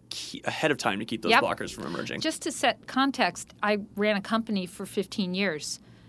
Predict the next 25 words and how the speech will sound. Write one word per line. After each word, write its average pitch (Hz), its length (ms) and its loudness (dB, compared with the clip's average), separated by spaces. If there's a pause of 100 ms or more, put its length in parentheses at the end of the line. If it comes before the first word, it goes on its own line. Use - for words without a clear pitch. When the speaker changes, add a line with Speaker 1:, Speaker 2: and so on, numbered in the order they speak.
(160)
Speaker 2:
which 196 500 0
started 202 500 2
with 190 140 -2
one 180 160 0
employee 180 460 0
and 170 100 -4
grew 175 140 -2
to 156 140 -8
a - 40 -8
hundred. 165 500 -6 (240)
So 233 200 0
I 240 160 4
completely 226 760 -2
understand 156 800 -6 (760)
the 220 80 4
pain 202 320 2
points 147 420 -6
when 185 180 2
you're 175 360 2 (260)
one 208 280 4
person, 196 560 0 (180)
ten 214 220 2
people, 190 380 0
twenty-five, 190 800 2 (200)
thirty-five, 220 580 2